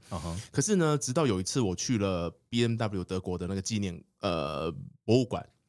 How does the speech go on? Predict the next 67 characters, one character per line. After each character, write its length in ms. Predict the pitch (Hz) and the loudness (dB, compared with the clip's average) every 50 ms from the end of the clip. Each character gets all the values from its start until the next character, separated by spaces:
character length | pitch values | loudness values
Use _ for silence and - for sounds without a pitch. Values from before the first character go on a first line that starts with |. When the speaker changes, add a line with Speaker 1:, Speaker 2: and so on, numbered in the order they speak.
| _ _ - | _ _ -10
Speaker 1:
哦。 220 | 92 92 104 123 | -6 -4 -4 0
Speaker 2:
然 80 | - 123 | 2 4
后 60 | 151 151 | 4 4
我 40 | |
买 200 | 160 160 131 104 | 4 4 2 0
了 80 | 98 107 | 0 -2
一 60 | 113 | -2
个 420 | 101 117 107 98 92 90 78 - - _ _ _ _ _ _ _ - | 0 0 0 0 0 -2 -4 -8 -10 _ _ _ _ _ _ _ -4
小 240 | - - 117 95 | 0 0 2 0
纪 140 | 95 - 120 | 0 0 -2
念 160 | 113 110 98 | -2 -2 -2
品， 140 | 92 - 87 | -4 -6 -6
因 60 | 104 | -4
为 60 | 135 143 | -4 -2
买 120 | 113 92 | -2 -2
不 80 | 101 104 | -2 -2
起 160 | - - 92 | -4 -6 -6
真 240 | - - 104 95 92 | -6 -4 -4 -4 -2
的 60 | 85 | -4
车 200 | - - 87 80 | -6 -4 -4 -4
子， 120 | - - | -4 -4
我 60 | 90 | -4
就 60 | 92 107 | -4 -2
买 100 | 104 104 | 0 0
了 60 | 117 | 0
一 40 | 117 | 0
台 120 | 113 107 | 0 0
玩 180 | 101 104 117 135 | 2 2 2 2
具 160 | 139 151 117 | 2 2 0
车。 320 | - - 110 101 95 95 - | 2 0 0 0 0 -2 -4
Speaker 1:
嗯 220 | - 82 80 80 82 | -6 -6 -4 -4 -4
哼。 200 | 90 98 107 120 - - - | -4 -4 -6 -6 -10 -4 -2
Speaker 2:
结 100 | - 175 | 2 4
果 120 | 202 180 | 4 4
买 240 | 143 113 98 98 92 | 4 2 0 -2 -2
回 160 | 90 104 98 | -2 -2 -2
来， 100 | 92 90 | -2 -4
你 60 | 87 | -4
知 40 | - | -4
道 60 | 113 | -4
吗？ 120 | 110 101 95 | -2 -2 0
我 140 | 92 107 | 0 -2
一 20 | 127 | -2
打 240 | 123 - - - 95 | -4 -6 -10 -10 -12
开， 220 | - - 95 87 87 | -12 -8 -8 -6 -2
因 80 | 139 | 0
为 240 | 160 170 - - - - _ _ - - | 0 0 0 -2 -6 -12 _ _ 0 2
我 120 | - 220 | 2 2
记 120 | - - 175 | 4 2 0
得 100 | 151 117 | 0 0
好 100 | 101 95 | 0 -2
像 100 | 113 127 | -4 -2
那 80 | 131 | -2
时 80 | 113 131 | -2 -2
候 40 | 123 | -2
是 200 | 117 - 127 - - _ _ _ - - | -2 -4 -4 -6 -8 _ _ _ -8 -4
一 140 | - 135 - _ _ _ _ _ _ _ - | -4 -4 -4 _ _ _ _ _ _ _ -2
I 200 | 135 131 131 127 | 0 2 2 0
八 260 | 131 - 120 120 117 | 0 0 2 2 2
的 200 | 107 98 90 85 | 2 0 -2 -2
概 180 | - 117 104 | -2 -2 -2
念 160 | 98 98 92 92 | 0 -2 -2 -2
车 140 | - 95 | -4 -4
的 60 | 87 85 | -6 -6
小 100 | - - | -8 -10
模 180 | 85 - - 101 | -12 -12 -12 -12
型， 160 | - - | -12 -12